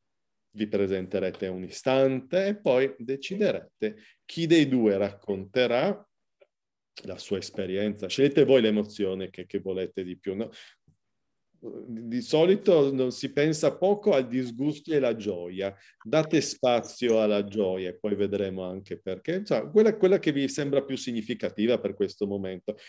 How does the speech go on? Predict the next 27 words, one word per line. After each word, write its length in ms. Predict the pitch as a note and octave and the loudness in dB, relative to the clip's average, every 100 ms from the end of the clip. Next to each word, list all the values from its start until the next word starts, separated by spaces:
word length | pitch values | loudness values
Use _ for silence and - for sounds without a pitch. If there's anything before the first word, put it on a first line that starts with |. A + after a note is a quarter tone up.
| - _ | -20 _
Abbiamo 600 | - C3+ D#3+ D3 B2 - _ | -2 4 6 6 4 2 _
una 200 | A#2+ A#2+ | -2 0
mezz'ora 460 | A#2+ A2+ G#2+ A#2 | 0 0 0 0
di 160 | G#2+ G#2+ | 0 0
tempo 460 | A2+ A#2+ A2 G2+ - | 2 2 0 -4 -6
per 180 | F#2 | -10
questo 360 | - F#2 - F#2+ | -6 -8 -4 -4
lavoro, 640 | F#2+ F#2+ A2+ C3 D#3 F3+ - - _ _ | -2 0 2 4 4 0 -6 -20 _ _
quindi 260 | - A2 G#2 | -4 -2 -2
si 180 | - G#2+ | -2 -2
potrà 400 | G#2+ G#2 A2+ G#2 | -2 0 0 0
trattare 580 | G#2+ G#2 - A2+ G#2 G#2 | -2 -4 -2 0 2 0
un'unica, 840 | A#2 A2+ C3+ A#2 G#2 G#2 F#2 F#2 | -2 0 0 0 -2 -6 -8 -8
eh, 600 | - F#2+ F#2 F#2 F#2 F#2 - | -8 -6 -4 -4 -6 -8 -10
un'unica 600 | A#2 A#2 B2+ B2 G#2+ G#2 | -4 0 2 2 0 -2
storia, 360 | F2+ - G2 F2 | -8 -4 -2 -2
quindi 220 | G2 G2 | -6 -10
solamente 480 | - G2 G2+ G2+ G#2 | -6 -2 -2 -2 -4
una 160 | F#2 | -8
persona 560 | F2+ F#2 F2+ - F#2 F2 | -8 -10 -10 -10 -10 -10
parlerà 640 | - F#2 F#2 F#2 G#2+ F#2+ - _ _ _ | -10 -10 -6 -4 -2 -4 -8 _ _ _
e 100 | G2+ | -6
una 200 | G2 F#2 | -4 -4
persona 840 | G2 F#2 - G#2 F#2+ F#2+ F#2 E2+ _ _ _ _ _ _ _ _ _ _ _ | -6 -8 -4 -4 -2 -4 -10 -12 _ _ _ _ _ _ _ _ _ _ _
domanderà 920 | _ G#2+ G2+ F#2+ F#2 G2 G2+ G#2 F#2+ - | _ -2 0 0 -2 -4 -2 -2 -2 -6
e 120 | F#2+ | -12
ascolterà. 1080 | E2+ - - F2 D#2 F#2+ F2 E2+ E2+ C3+ | -12 -16 -12 -12 -8 -8 -6 -8 -6 -6